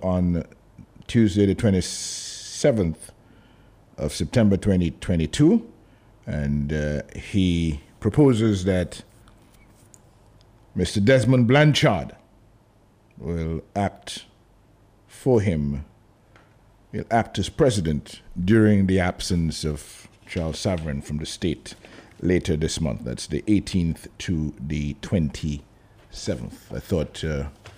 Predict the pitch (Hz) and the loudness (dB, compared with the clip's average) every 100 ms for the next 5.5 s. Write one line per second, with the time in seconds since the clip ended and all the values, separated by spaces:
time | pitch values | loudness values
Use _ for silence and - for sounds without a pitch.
0 | - - - - - - 65 - - 92 | -20 -20 -20 -20 -20 -10 -8 -4 0 2
1 | 92 90 82 - - - - _ _ _ | 4 2 0 -4 -10 -10 -16 _ _ _
2 | - _ - _ - - 180 - 123 101 | -20 _ -20 _ -20 -14 -12 -6 -2 -2
3 | - - - - - - 123 147 139 139 | -2 -18 -20 -20 -8 2 4 6 6 6
4 | 139 107 98 98 92 - 147 - 127 110 | 6 6 4 2 0 0 0 2 2 2
5 | 92 60 52 50 - | 0 -2 -8 -12 -16